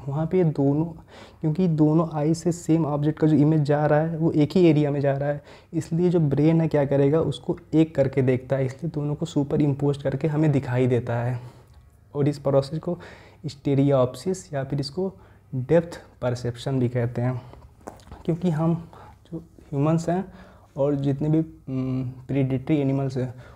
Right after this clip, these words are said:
उनमें बाइनोकुलर विजन प्रेजेंट होता है। जैसे हमारा विजुअल, अ, विजुअल फील्ड होता है वन एटी डिग्री, वन एटी डिग्री होता है। तो जो थर्टी डिग्री,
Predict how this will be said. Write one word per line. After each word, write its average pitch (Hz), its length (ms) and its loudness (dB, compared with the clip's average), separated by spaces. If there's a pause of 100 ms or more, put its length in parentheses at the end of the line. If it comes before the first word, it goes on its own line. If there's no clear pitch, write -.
(120)
उनमें 156 220 0
बाइनोकुलर 135 560 0
विजन 151 280 0
प्रेजेंट 139 320 -2
होता 127 220 -6
है। 127 220 -4 (1500)
जैसे 139 320 -2
हमारा 139 380 0
विजुअल, 139 400 2 (300)
अ, 127 420 -4 (320)
विजुअल 139 300 2
फील्ड 156 320 -2 (100)
होता 135 280 -2
है 165 160 0
वन 143 240 -2
एटी 135 240 -4
डिग्री, 123 380 0 (500)
वन 139 120 0
एटी 139 220 0
डिग्री 139 280 2
होता 135 260 0
है। 160 220 -2 (360)
तो 156 80 -2
जो 160 100 -2 (160)
थर्टी 139 320 2
डिग्री, 127 340 2